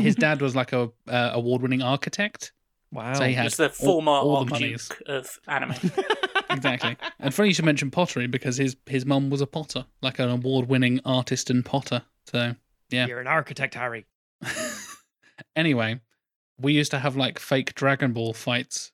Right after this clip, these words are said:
Speaker 1: on the trampoline.
Speaker 2: Oh, brilliant.
Speaker 1: Yeah. And I remember thinking, like, "God, it'd be so cool to be in, like, Dragon Ball." And we would hang out in his games room because, yes, he was that posh,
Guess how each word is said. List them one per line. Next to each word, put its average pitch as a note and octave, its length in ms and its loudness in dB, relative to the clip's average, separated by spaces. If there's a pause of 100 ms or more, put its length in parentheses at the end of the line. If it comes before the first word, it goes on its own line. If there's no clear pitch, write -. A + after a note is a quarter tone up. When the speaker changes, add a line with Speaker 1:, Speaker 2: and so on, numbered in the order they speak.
(100)
Speaker 1:
on B2 160 0
the A#2 80 -2
trampoline. C3+ 540 2
Speaker 2:
Oh, C3+ 280 -2
brilliant. A#2 400 -10
Speaker 1:
Yeah. B2+ 360 2 (240)
And B2+ 160 -2
I B2 40 0
remember B2+ 320 2
thinking, B2 380 0
like, B2 260 -2 (300)
"God, - 120 -8
it'd A#2+ 100 -6
be A#2+ 80 -4
so - 220 2
cool C3+ 360 4
to - 80 -10
be C3 100 0
in, C3+ 100 0
like, - 200 -6
Dragon C#3+ 360 -2
Ball." C3 420 4
And A#2 80 -8 (520)
we C3 80 6
would B2 140 0
hang C3+ 240 2
out C3+ 220 2
in C3 80 -10
his A#2+ 180 -8
games C3+ 380 0
room C3 280 0
because, B2 320 -6
yes, B2+ 360 0
he B2+ 80 -2
was A#2+ 140 -2
that A#2+ 200 -2
posh, B2 360 -2